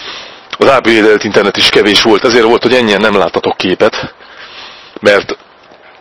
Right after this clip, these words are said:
fölfelé is elég szorul ment, ráadásul, hogyha egy kicsit gyengébb volt a ti internet előfizetésetek, vagy a hálózatotok is, akkor már nem tudta bufferelni a beérkező információt, tehát ez úgy nézett ki, hogy gyakorlatilag a hang átment,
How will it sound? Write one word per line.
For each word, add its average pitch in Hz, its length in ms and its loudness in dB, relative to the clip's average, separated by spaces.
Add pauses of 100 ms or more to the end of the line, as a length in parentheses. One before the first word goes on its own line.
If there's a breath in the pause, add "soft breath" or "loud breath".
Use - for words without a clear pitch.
(300)
fölfelé 113 440 0
is 123 120 0
elég 127 200 2
szorul 135 320 2
ment, 160 220 0
ráadásul, 113 400 2
hogyha 107 360 0 (560 loud breath)
egy 104 120 -2
kicsit - 480 -4
gyengébb 131 320 2
volt 101 180 0
a - 40 -4
ti 151 160 -6
internet 101 380 0
előfizetésetek, 104 720 0
vagy 95 120 -2
a 92 60 4
hálózatotok 95 600 -2
is, - 280 -2 (420 loud breath)
akkor 104 200 0
már 107 100 0
nem 123 160 0
tudta - 480 0
bufferelni 101 600 2 (1000 loud breath)
a 104 460 0
beérkező 104 480 0
információt, 101 760 0
tehát - 180 -2
ez 107 80 -2
úgy 123 120 -2
nézett 98 280 0
ki, - 100 -6
hogy 107 100 2
gyakorlatilag 101 500 0
a 104 40 2
hang 107 180 0
átment, 127 440 -2